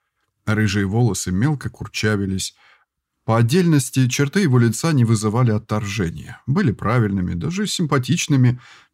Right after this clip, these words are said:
но вместе вызывали безотчётную неприязнь. Было в его лице что-то нехорошее, хитрое, даже плутоватое. Тёмные глаза всё время зыркали по сторонам. Прямого взгляда парень избегал.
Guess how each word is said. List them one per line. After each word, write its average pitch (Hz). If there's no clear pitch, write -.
но 151
вместе 180
вызывали 151
безотчётную 135
неприязнь. 107
Было 185
в 156
его 156
лице 151
что-то 147
нехорошее, 139
хитрое, 127
даже 139
плутоватое. 123
Тёмные 107
глаза 107
всё 101
время 104
зыркали 98
по 95
сторонам. 95
Прямого 131
взгляда 131
парень 92
избегал. 120